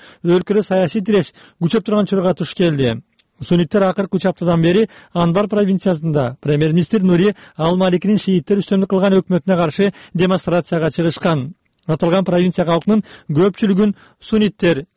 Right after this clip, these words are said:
түзөт. Иран магете делегациясын Парчин комплексине киргизбейт. Ушул аптада Тегерандагы сапар учурунда Парчин аскери комплексине кирүүгө үмүттөнөрүн бүгүн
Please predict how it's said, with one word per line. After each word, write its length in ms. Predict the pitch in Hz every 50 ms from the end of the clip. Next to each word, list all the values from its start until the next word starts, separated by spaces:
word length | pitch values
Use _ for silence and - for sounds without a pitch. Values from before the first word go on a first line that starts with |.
| _ _
түзөт. 360 | - 170 143 147 165 151 123 - _ _ _ _ _ -
Иран 500 | 170 156 170 175 196 208 220 226 220 202 - -
магете 500 | 170 160 156 175 185 190 190 - 233 220
делегациясын 680 | 196 220 214 208 214 208 - - 208 190 196 208 185
Парчин 360 | - - 190 175 - - 196
комплексине 600 | 180 - 196 180 165 180 185 165 - - 196 175
киргизбейт. 560 | 131 - 170 175 180 175 175 175 175 156 127 _ _ _ _ _ _ -
Ушул 280 | - 143 123 - - 185
аптада 300 | 170 - 196 214 226 208 - - - - - - _ -
Тегерандагы 480 | 196 185 196 208 208 208 214 220 214
сапар 300 | - - 220 190 220 208
учурунда 520 | 208 165 - 202 196 190 190 185 208 214 190
Парчин 400 | - 185 180 170 - - 196 208
аскери 300 | 185 - - 196 202 175
комплексине 560 | - 190 185 160 180 180 156 - - 196 175
кирүүгө 400 | 170 170 180 175 160 202 214 202 - - - - - -
үмүттөнөрүн 600 | 180 185 202 202 202 - 202 208 226 226 226 214
бүгүн 320 | 214 202 180 175 156 147